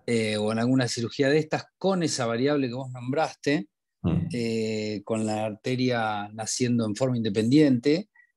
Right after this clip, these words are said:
Speaker 1: Eh, ¿qué, qué has visto en el sistema de conducción? ¿Qué, co-, qué tipo de arritmia o no has visto, no, no has tenido problema?
Speaker 2: No, mira, lo que yo hago es, nu-,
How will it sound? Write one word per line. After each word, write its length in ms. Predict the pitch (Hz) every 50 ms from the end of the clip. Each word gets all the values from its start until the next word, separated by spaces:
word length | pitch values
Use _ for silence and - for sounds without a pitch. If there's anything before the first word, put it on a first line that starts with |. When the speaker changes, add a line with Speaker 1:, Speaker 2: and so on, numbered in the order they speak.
| _ _ _
Speaker 1:
Eh, 840 | - 117 120 120 117 117 113 110 110 107 107 107 107 107 104 101 98 -
¿qué, 240 | - - - - -
qué 120 | - 180
has 100 | 175 160
visto 340 | 147 165 135 - - - 123
en 60 | 113
el 80 | 113 110
sistema 320 | 104 110 - 131 117 120
de 60 | 117 104
conducción? 680 | 110 107 104 110 110 - - - 104 92 90 90 90 -
¿Qué, 180 | - 113 101 101
co-, 180 | - 104 101
qué 120 | 98 - 123
tipo 180 | 131 127 127
de 60 | 123
arritmia 320 | 123 139 190 226 233 220 175
o 100 | 147 139
no 80 | 139
has 80 | 131 127
visto, 540 | 135 127 - - 127 120 120 117 113 110 107 107 -
no, 140 | 123 131 131
no 80 | 139
has 80 | 139 -
tenido 200 | - 123 131 120
problema? 340 | 113 117 110 107 101 92 90 87 - _ _ _ _ _
Speaker 2:
No, 460 | 117 117 120 120 123 117 113 110 107
mira, 320 | 107 110 127 127 123 101
lo 240 | 104 113 127 123 -
que 120 | - 123 113
yo 320 | - - 180 196 185 165
hago 400 | 170 196 214 208 196 175 147 127
es, 300 | 127 127 110 104 - -
nu-, 320 | 117 127 151 160 - -